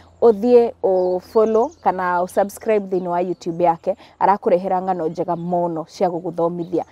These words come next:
na cia gũkwarĩria we ũngĩkorwo ũhinyĩrĩrĩkĩte, ah, rĩngĩ hihi nĩ maũndũ marĩa ogereire.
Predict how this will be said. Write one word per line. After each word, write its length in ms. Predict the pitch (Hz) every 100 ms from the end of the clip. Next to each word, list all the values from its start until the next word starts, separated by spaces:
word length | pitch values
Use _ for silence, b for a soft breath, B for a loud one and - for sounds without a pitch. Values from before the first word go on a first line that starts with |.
| b b
na 80 | 170
cia 180 | 202 175
gũkwarĩria 680 | 190 - 165 180 170 160
we 120 | 175 185
ũngĩkorwo 460 | 175 165 - 160
ũhinyĩrĩrĩkĩte, 800 | 160 175 180 175 165 175 - 175 - b b b -
ah, 340 | 185 180 175
rĩngĩ 220 | 185 180
hihi 220 | 190 185
nĩ 100 | 180 180
maũndũ 280 | 165 165 165
marĩa 260 | 165 170
ogereire. 400 | 170 180 165 -